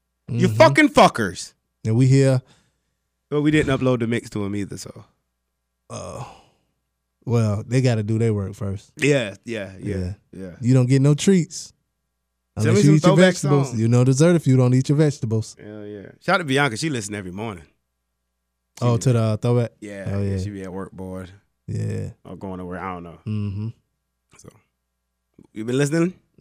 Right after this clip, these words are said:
Speaker 2: I ain't listened today.
Speaker 1: Not since last week?
Speaker 2: Nah, I ain't listened today.
Speaker 1: Have you listened since the last time you graded me?
Speaker 2: When was the last time I graded you?
Speaker 1: Last time we were here.
Speaker 2: I did listen.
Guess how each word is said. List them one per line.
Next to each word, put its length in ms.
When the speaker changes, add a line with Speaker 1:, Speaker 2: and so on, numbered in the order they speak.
Speaker 2:
I 120
ain't 80
listened 260
today. 320
Speaker 1:
Not 160
since 200
last 200
week? 200
Speaker 2:
Nah, 160
I 40
ain't 80
listened 240
today. 320
Speaker 1:
Have 160
you 80
listened 280
since 200
the 100
last 240
time 160
you 120
graded 320
me? 200
Speaker 2:
When 140
was 80
the 100
last 200
time 140
I 40
graded 300
you? 100
Speaker 1:
Last 260
time 160
we 60
were 120
here. 140
Speaker 2:
I 80
did 200
listen. 280